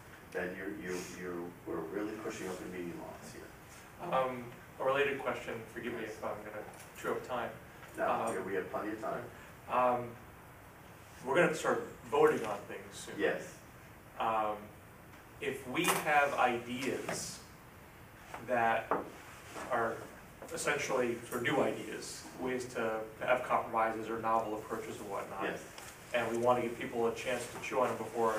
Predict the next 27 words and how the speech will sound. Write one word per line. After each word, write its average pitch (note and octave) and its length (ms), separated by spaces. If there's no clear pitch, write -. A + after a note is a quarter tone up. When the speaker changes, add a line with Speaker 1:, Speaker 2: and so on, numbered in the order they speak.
Speaker 2:
having A#2 240
to A2 60
discuss - 440
and G#2 80
vote A#2 200
on G2 200
them, G2 140
Speaker 1:
Yes. - 100
Speaker 2:
is A#2 120
it - 40
appropriate A2+ 580
to A#2 60
send A#2 280
those A2+ 360
by B2 240
email A2+ 300
to - 220
the - 60
group A#2 160
if, - 80
if, - 60
if - 140
we, B2 80
if A2 120
no A#2 160
one's A#2 140
gonna B2 160